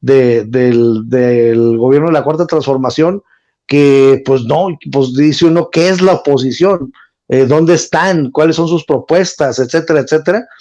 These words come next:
Y vemos que ante la falta de, de ideas empiezan a salir este tipo de mentiras que, eh, no tienen futuro porque, pues, es nada más de que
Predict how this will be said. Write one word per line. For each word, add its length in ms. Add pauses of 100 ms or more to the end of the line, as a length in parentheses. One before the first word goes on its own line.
(260)
Y 120
vemos 380
que 380
ante 680
la 240
falta 480
de, 460 (360)
de 520
ideas 680 (280)
empiezan 540
a 40
salir 280
este 180
tipo 240
de 60
mentiras 440
que, 360 (340)
eh, 440
no 140
tienen 920
futuro 560
porque, 340
pues, 240
es 160
nada 140
más 180
de 140
que 340